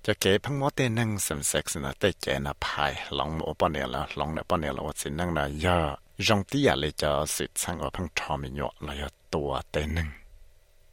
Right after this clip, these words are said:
Và giờ ít lúc chỉ gì và chỉ lăng bảo chuyển đồ để chỉ gì và trò chạy từ trò tê tí năng nào và tàu luôn năng. Thì giờ tê dạ và, và trò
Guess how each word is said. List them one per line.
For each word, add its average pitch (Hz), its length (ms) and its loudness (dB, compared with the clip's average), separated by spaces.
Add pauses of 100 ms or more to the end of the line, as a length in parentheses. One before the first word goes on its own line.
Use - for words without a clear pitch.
(360)
Và 73 180 0
giờ 90 160 8
ít 117 120 2
lúc 131 180 2
chỉ - 180 4
gì 69 220 -2
và 69 260 0 (300)
chỉ 80 240 4
lăng 73 380 0 (120)
bảo 104 380 8
chuyển - 420 -2
đồ 98 320 6 (200)
để 110 180 10
chỉ - 180 4
gì 71 280 -4
và 69 180 -4
trò - 220 2
chạy - 160 -2
từ 76 180 -4
trò 69 220 6
tê 82 140 6 (140)
tí 98 140 2
năng 98 260 4
nào 69 240 0 (220)
và 73 220 2
tàu 67 120 2
luôn 90 200 -2
năng. 90 140 2 (1120)
Thì 90 220 2
giờ 90 320 4 (160)
tê 80 160 4
dạ 73 240 2
và, - 220 -4 (140)
và 78 140 4 (100)
trò 90 140 8